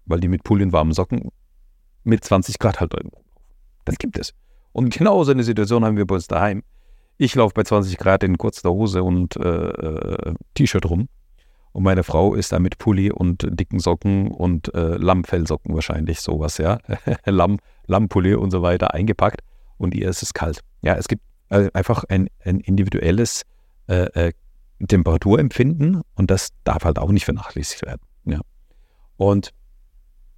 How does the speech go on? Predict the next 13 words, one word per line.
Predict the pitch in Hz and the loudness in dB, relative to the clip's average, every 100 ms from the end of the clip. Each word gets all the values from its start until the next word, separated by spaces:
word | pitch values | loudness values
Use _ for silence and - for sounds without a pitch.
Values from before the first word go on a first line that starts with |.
| - - _ 131 | -20 -20 _ 2
ja, | 135 | 2
und | 90 | 4
dann | 117 143 | 4 4
ist | 131 | 2
es | 120 | 0
tatsächlich | 107 135 127 95 | 2 2 2 0
so, | - - | -4 -6
dass | - 82 | -4 -2
wenn | 104 131 | -2 -2
ich | 135 - - | -2 -4 0
meine | 104 92 90 78 | 2 2 0 0
Grundtemperierung | 101 151 - 117 104 104 98 82 80 | 0 0 2 2 2 2 2 2 0
habe, | - - 156 - 110 | 0 2 2 2 0